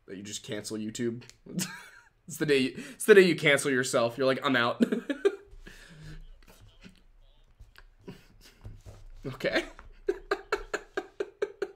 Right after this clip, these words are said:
Oh, you love to see it. Oh, they're saying you're muted. Oh, for the love of God, you're not on my end, so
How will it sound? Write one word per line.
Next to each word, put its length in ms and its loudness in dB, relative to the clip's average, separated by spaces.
Oh, 300 4
you 180 4
love 200 0
to 80 -10
see 220 -2
it. 100 -2
Oh, 200 4
they're 120 4
saying 320 0
you're 100 0
muted. 480 -4
Oh, 160 -4
for 140 -8
the 80 -4
love 200 -2
of 120 -6
God, 200 -4
you're 120 -4
not 440 -4
on 160 -8
my 200 -6
end, 300 -10
so 420 -10